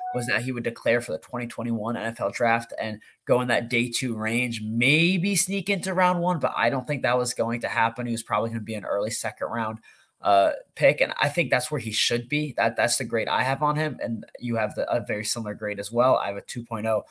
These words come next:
you have a two point two. I think the concerns that I have for Dotson and Wilson are even bigger for Olave, and his redeeming qualities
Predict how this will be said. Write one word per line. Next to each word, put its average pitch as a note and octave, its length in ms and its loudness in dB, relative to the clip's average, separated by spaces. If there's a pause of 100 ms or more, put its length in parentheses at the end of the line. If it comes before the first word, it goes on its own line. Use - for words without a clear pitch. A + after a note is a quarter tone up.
(160)
you C3 120 2
have A2 100 2
a - 40 -8
two C3 140 -4
point G#2+ 260 -8
two. C#3 300 2 (360)
I A#2 120 4
think C#3+ 180 0
the C3+ 60 -8
concerns C3 640 2
that B2+ 120 4
I C3 60 6
have C3 260 0
for C#3+ 100 -2
Dotson A#2+ 440 0
and A2+ 120 -4
Wilson A#2 540 0
are G#2 300 4 (180)
even A2+ 380 -4
bigger B2+ 420 2
for D#3+ 220 2
Olave, E3 640 6
and A#2 200 0
his A#2 380 -6
redeeming A#2+ 360 -2
qualities A#2 640 2